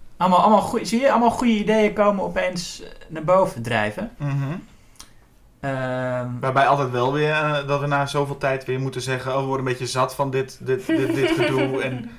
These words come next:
Speaker 2: daar kan ik nu alweer naar uitkijken, dat, dat, dat, dat we daar, dat
Speaker 1: Ja.
Speaker 2: we er weer zat van zijn.
Speaker 1: Maar ja, goed, welke, welke trend kun je niet zat van worden?
Speaker 2: Nou ja, misschien moet het dan geen trend worden. Is juist leuk dat het gewoon één keer zo er is en dan, dan
Speaker 1: Hmm.
Speaker 2: is het ook gewoon weg. Maar nee, dat is
Speaker 1: Ja, dus wel, kijk, ik denk de Joker, ik, ik denk dat ik,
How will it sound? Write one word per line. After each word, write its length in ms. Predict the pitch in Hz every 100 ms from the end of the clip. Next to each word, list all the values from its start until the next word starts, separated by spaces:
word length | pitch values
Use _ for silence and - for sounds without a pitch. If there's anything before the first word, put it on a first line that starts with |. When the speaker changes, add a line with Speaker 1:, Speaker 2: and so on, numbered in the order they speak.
| - -
Speaker 2:
daar 100 | 120
kan 140 | 156
ik 40 | 160
nu 100 | 127
alweer 200 | 113 110
naar 120 | 110
uitkijken, 380 | 113 - 117 113
dat, 120 | 120
dat, 140 | 135 131
dat, 140 | 135 123
dat 120 | 139
we 60 |
daar, 240 | 143 151 139
dat 100 | 139
Speaker 1:
Ja. 60 |
Speaker 2:
we 60 | 120
er 60 | 156
weer 80 |
zat 220 | 147 165 -
van 160 | 98
zijn. 140 | - 107
Speaker 1:
Maar 80 | 110
ja, 40 |
goed, 120 | 143
welke, 260 | 120 123 123
welke 220 | 123 120
trend 280 | 120 135 123
kun 100 | 123
je 60 | 117
niet 140 | 123
zat 200 | 110 107
van 140 | 110
worden? 280 | 107 107 113 -
Speaker 2:
Nou 160 | - -
ja, 80 | 120
misschien 260 | 135 156
moet 80 | 160
het 80 | 160
dan 120 | 151
geen 160 | 135 127
trend 220 | 135 180
worden. 340 | 175 127 117
Is 120 | 120 -
juist 220 | 131 -
leuk 160 | 127
dat 80 | 127
het 100 | 123
gewoon 180 | 135 127
één 120 | 135
keer 140 | 131 123
zo 180 | 123 120
er 220 | 110 101
is 280 | 226 - -
en 160 | 139
dan, 240 | 123 120 127 139
dan 120 | 143
Speaker 1:
Hmm. 100 | 147
Speaker 2:
is 100 | -
het 120 | - -
ook 120 | -
gewoon 140 | -
weg. 240 | - - - - -
Maar 320 | - 131 127 127 -
nee, 220 | 127 123
dat 100 | 131
is 120 | - - -
Speaker 1:
Ja, 220 | - 120 113
dus 120 | 127
wel, 160 | 147
kijk, 200 | 147 139
ik 120 | 143 147
denk 200 | 175 170
de 60 |
Joker, 500 | 135 147 160 175 156
ik, 140 | 131 123
ik 220 | - 135 131
denk 320 | 147 156 -
dat 160 | 143 127
ik, 140 | 120